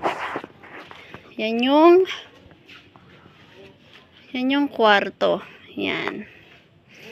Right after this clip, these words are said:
Yan. So, dito, ito sa kabilang side, may ganyan din. Bukas. Yan ay yung bintana din. Kagaya nitong, ito yung pinto, ito yung bintana.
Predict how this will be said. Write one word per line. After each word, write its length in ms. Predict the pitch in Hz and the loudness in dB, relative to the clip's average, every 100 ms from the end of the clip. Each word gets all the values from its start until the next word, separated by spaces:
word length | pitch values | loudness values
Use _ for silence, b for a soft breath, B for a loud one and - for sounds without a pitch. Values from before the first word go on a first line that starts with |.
| 226 B _ - | -20 B _ -18
Yan. 240 | - 220 220 B B B - | -16 -16 -18 B B B -18
So, 240 | - 247 | -6 -2
dito, 480 | 269 359 359 233 233 | 2 2 2 0 0
ito 160 | - 285 | -2 -6
sa 240 | - 277 | -4 -2
kabilang 400 | 262 277 277 302 | 0 2 0 0
side, 640 | - 208 202 214 262 233 262 B B - - | -2 -4 -2 0 0 0 -4 B B -20 -16
may 400 | 247 247 262 247 | -6 -2 0 2
ganyan 400 | 247 247 254 254 | 0 0 -4 -2
din. 400 | 202 190 202 220 _ _ _ _ - | -2 -2 -2 -6 _ _ _ _ -10
Bukas. 400 | 220 202 196 - | -8 -2 -4 -2
Yan 240 | 254 247 | -4 -2
ay 160 | 220 233 | -2 -2
yung 240 | 233 226 | -2 -4
bintana 640 | 202 220 214 208 208 208 208 | -2 -2 0 0 0 -2 -2
din. 320 | 185 180 196 B B B B - | -4 -4 -6 B B B B 0
Kagaya 480 | 233 220 214 208 214 | 0 4 2 2 2
nitong, 400 | 214 208 208 202 | 0 0 -2 -2
ito 240 | 202 - | -4 -4
yung 160 | 202 202 | -4 -4
pinto, 320 | 226 226 202 | -4 -4 -4
ito 240 | 190 190 | -2 -2
yung 160 | 190 190 | -4 -4
bintana. 560 | 196 196 196 196 208 | -6 -6 -8 -10 -10